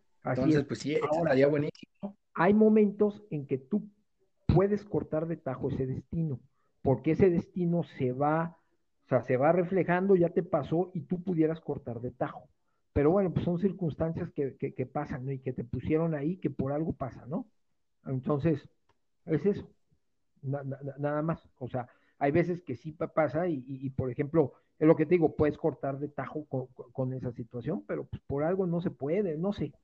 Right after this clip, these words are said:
Speaker 1: No sé, es algo muy extraño, ¿no? Pero digo, eso ya lo platicaremos en otro,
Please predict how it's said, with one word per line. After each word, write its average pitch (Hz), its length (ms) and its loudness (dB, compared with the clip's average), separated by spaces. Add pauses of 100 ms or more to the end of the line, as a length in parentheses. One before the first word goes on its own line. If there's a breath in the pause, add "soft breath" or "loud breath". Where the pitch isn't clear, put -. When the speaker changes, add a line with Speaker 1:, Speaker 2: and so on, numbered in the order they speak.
(600)
Speaker 1:
No 170 160 0
sé, 160 160 0
es 160 100 0
algo 185 200 2
muy 185 120 0
extraño, 131 520 -6 (1400)
¿no? 139 380 -2
Pero 156 160 8 (100)
digo, 165 240 4
eso 175 140 2
ya 165 140 4
lo 170 120 2
platicaremos 143 640 -4
en 135 120 -2
otro, - 220 -6